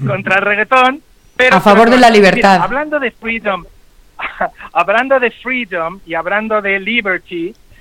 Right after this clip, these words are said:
Speaker 1: pues he encontrado un texto y me gustaría que, eh, el concurso es saber quién, quién ha dicho este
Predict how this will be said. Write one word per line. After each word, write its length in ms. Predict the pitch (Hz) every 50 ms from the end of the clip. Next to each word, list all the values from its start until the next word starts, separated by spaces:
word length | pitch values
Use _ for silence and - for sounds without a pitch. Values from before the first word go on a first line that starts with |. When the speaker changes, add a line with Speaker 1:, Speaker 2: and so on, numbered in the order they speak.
| _ _ _ _
Speaker 1:
pues 420 | - 180 175 180 180 185 180 175 - -
he 60 | 190 208
encontrado 500 | 240 226 277 277 262 269 262 262 254 254
un 140 | 254 240
texto 640 | - 285 294 294 - - - - 202 202 233 285 285 - _ _ - - - - _ -
y 180 | 214 247 262 277
me 160 | 262 240 220
gustaría 840 | 190 214 214 - - - 262 254 247 233 214 202 202 220 240 226 _ -
que, 380 | - 202 196 196 208 220 226 - -
eh, 400 | 196 175 175 170 165 165 160 170 -
el 140 | 175 170 165
concurso 500 | - 190 180 - 220 247 226 - 269 269
es 140 | 294 -
saber 480 | - 214 185 180 196 220 247 262 247 - - _
quién, 360 | - 233 269 294 277 175 - _
quién 280 | - 190 196 226 240 233
ha 60 | 226
dicho 420 | 220 226 226 - - 262 277 294 - -
este 720 | 175 175 - - - 196 185 180 175 175 175 170 170 165